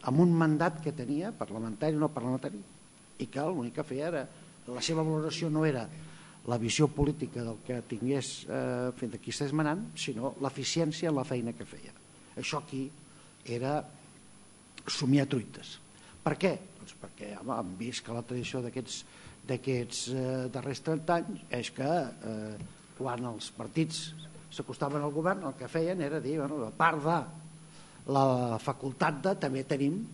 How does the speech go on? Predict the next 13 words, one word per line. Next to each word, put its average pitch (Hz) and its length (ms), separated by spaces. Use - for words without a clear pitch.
de - 60
fet, 107 220
el 156 100
control 113 380
dels 123 120
mitjans 107 380
públics. 95 440
I 135 80
aquesta 190 320
és 175 60
una 180 180
realitat, 180 440
eh, 117 920